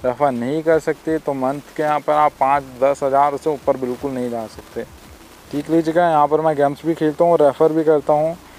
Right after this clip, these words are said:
देख लीजिएगा मेरा जो amount दिख रहा है आपको, दस हज़ार छः सौ फिफ्टी सिक्स रुपीज़ है यहाँ पर। ओके, यहाँ पर आप fantasy भी खेल सकते हो दोस्तों चाहो तो।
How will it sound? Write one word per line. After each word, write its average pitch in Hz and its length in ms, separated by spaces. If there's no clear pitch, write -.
देख 139 200
लीजिएगा 160 320
मेरा 160 220
जो 165 100
amount 151 400
दिख 151 160
रहा 165 100
है 160 40
आपको, 156 200
दस 151 240
हज़ार 156 240
छः 151 220
सौ 170 200
फिफ्टी 156 440
सिक्स - 300
रुपीज़ 143 400
है 131 60
यहाँ 120 200
पर। 107 220
ओके, 131 240
यहाँ 165 160
पर 165 140
आप 165 100
fantasy 147 520
भी 170 100
खेल 151 220
सकते 160 260
हो 156 60
दोस्तों 160 280
चाहो 139 300
तो। 165 260